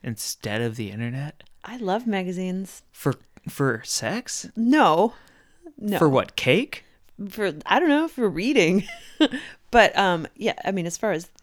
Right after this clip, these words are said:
Speaker 2: it, you know, like, if I'm looking for something sexy, yeah, I'm not, like, going out and buying a copy of Hustler. Um, not that I ever did, or,
Speaker 1: No?
Speaker 2: or that it's something that, no.
Speaker 1: Did you have any magazine subscriptions growing up?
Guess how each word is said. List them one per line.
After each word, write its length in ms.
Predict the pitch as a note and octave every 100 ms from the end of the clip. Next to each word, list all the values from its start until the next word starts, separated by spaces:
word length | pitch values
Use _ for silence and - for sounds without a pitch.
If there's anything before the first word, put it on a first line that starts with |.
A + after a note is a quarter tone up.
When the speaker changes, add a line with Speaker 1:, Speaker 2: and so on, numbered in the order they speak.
| -
Speaker 2:
it, 200 | - C#3 -
you 120 | G3
know, 160 | - F3+
like, 160 | F#3+
if 140 | F3+ F3+
I'm 180 | E3+ D#3
looking 180 | E3 D#3+
for 120 | -
something 280 | - D#3+ A#2
sexy, 540 | - D#3+ - A2+ -
yeah, 220 | - D#3+ F3+ -
I'm 80 |
not, 160 | F3 - -
like, 180 | -
going 220 | E3+ C#3+ C#3
out 80 |
and 80 | -
buying 260 | D3+ C3+ C#3
a 80 | D#3
copy 300 | D3+ D3+ -
of 80 |
Hustler. 420 | D3+ - - E3+ F3+ _ - -
Um, 100 | G#3+
not 220 | A3+ B3
that 100 | G3
I 60 |
ever 500 | E3+ F3 F3+ F3 F3+
did, 380 | E3+ D#3 G#2+ F3+ - _ _ - - -
or, 160 | F3+
Speaker 1:
No? 240 | A#2 D3 F#3
Speaker 2:
or 160 | F#3 F3
that 140 | E3+
it's 160 | D#3+ -
something 380 | D#3+ - -
that, 140 | F2 -
no. 280 | F#3+ - F#3 _
Speaker 1:
Did 140 | - B2
you 140 | F3
have 260 | E3 F#3 C#3
any 240 | B2+ B2+
magazine 460 | D3 D3 D#3+ D3+ E3+
subscriptions 640 | - D#3 - E3 - E3
growing 340 | - F3 F3+ F3+
up? 180 | G3